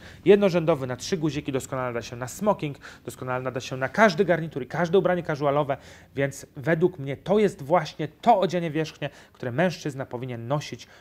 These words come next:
podczas zimowych ślubów. Oczywiście oprawione odpowiednimi, dobranymi do butu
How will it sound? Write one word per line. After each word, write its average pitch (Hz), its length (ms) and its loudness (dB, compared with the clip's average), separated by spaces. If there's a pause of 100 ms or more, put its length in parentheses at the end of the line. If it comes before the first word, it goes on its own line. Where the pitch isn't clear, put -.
(140)
podczas 143 580 -2
zimowych 139 680 2
ślubów. 220 500 0 (240)
Oczywiście 123 520 0
oprawione 127 460 -2
odpowiednimi, 120 520 -6
dobranymi 139 360 -2
do 139 100 2
butu 156 300 2